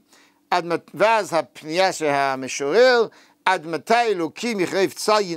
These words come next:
ינאץ אויב שמך לנצח, אה, והוא מדבר אחרי זה, הגדול של הקדוש ברוך הוא,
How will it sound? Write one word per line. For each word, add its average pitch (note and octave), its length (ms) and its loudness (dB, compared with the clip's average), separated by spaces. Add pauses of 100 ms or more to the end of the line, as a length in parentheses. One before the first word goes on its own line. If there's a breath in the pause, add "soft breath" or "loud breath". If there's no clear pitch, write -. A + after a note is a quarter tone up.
(200)
ינאץ E3+ 680 0
אויב F3+ 320 4
שמך D#3 420 -4
לנצח, G#3+ 1040 2
אה, F#3 300 2 (760 soft breath)
והוא F#3+ 140 -4
מדבר F#3 180 2
אחרי F3 160 -6
זה, D3 100 -8 (160)
הגדול D3+ 720 -8
של D#3+ 80 -8
הקדוש F#3+ 340 2
ברוך G#3+ 260 0
הוא, G3 360 0